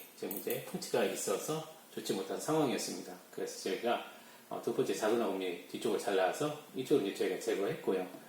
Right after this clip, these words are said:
여기 이제 잇몸 상태가 좋지 못하기 때문에 임플란트를 식립하면서 뼈 이식을 함-, 해서 임플란트 시술을 진행했습니다. 그리고 이제 시기가 돼서, 그러니까 이 차 수술을 하고, 그 다음에 이제 부처를 저희가 진행 계획에 있습니다.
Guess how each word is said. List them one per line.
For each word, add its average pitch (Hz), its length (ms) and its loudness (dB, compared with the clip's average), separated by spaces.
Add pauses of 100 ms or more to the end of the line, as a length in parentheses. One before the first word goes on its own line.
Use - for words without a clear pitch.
(300)
여기 147 280 10
이제 101 340 6 (240)
잇몸 123 260 2
상태가 - 300 6
좋지 - 240 -4
못하기 - 380 0
때문에 135 520 0 (300)
임플란트를 220 420 0
식립하면서 175 840 2
뼈 180 100 10
이식을 151 420 10
함-, 165 200 -2 (220)
해서 101 400 2 (480)
임플란트 104 320 -2
시술을 - 360 -2
진행했습니다. 98 640 -6 (200)
그리고 196 220 -2
이제 196 200 -2
시기가 - 400 4
돼서, - 480 0 (640)
그러니까 104 340 -4 (360)
이 113 120 -4
차 120 140 4
수술을 - 380 0
하고, - 420 0 (340)
그 135 60 0
다음에 127 180 0
이제 95 120 -2
부처를 110 440 2 (200)
저희가 98 340 -2
진행 101 340 -2 (180)
계획에 101 280 4
있습니다. - 420 -4